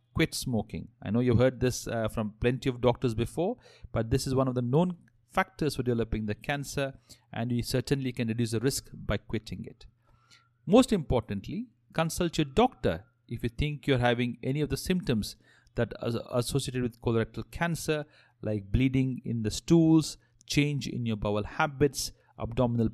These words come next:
pain, or abdominal distension or bloatedness. If you have any of the symptoms, please show it to your doctor to get it checked it out. Now, screening helps in preventing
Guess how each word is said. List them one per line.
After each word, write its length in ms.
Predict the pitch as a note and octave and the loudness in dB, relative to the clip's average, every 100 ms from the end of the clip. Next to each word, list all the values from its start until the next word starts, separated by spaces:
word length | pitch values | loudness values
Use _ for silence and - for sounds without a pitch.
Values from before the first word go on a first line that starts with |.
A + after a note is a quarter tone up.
| - | 4
pain, 480 | D3+ D#3 D#3 D3+ C#3+ _ | 4 4 0 -4 -10 _
or 500 | - G#2+ A2 A2 G#2 - - | -4 0 2 2 0 -6 -6
abdominal 800 | A#2 A2+ A#2+ A#2+ G#2+ A2 G#2+ G#2 - G#2 | -2 2 2 2 2 2 0 -2 -6 -2
distension 520 | A2 - D3+ C#3+ C3+ | -2 2 0 0 0
or 100 | C3+ | 0
bloatedness. 680 | A#2 A#2 A2+ G2 F2 D#2 - _ - _ _ _ - | 2 2 2 -4 -6 -8 -10 _ -20 _ _ _ -14
If 160 | G#2+ | -4
you 80 | B2 | 2
have 140 | C#3+ | 4
any 100 | F3 | 4
of 60 | F3 | 4
the 60 | E3+ | 2
symptoms, 580 | F3 E3 F3+ F3+ - - _ - _ | 2 0 0 0 -4 -12 _ -20 _
please 160 | - C3 | -2 -2
show 220 | - D3 | 2 2
it 100 | C#3 | 2
to 80 | C#3+ | 0
your 160 | C3+ B2+ | 2 0
doctor 360 | - C#3+ C#3+ - | 0 -4 -4 -6
to 100 | G#2 | -6
get 160 | A2 | -4
it 120 | A2 | -6
checked 260 | - F#2+ - | -8 -10 -8
it 180 | F2 E2+ | -12 -10
out. 300 | C#2+ - - - _ _ _ - - _ - | -12 -14 -20 -20 _ _ _ -20 -20 _ -8
Now, 80 | D3+ | -4
screening 560 | - - D#4+ F3+ E3 - _ _ _ | -2 4 6 6 2 -2 _ _ _
helps 320 | - E3 D#3+ | 0 0 2
in 100 | E3+ | 2
preventing 760 | D3+ D#3 F3 G3 - F3 F3+ | 4 4 4 0 0 -4 -4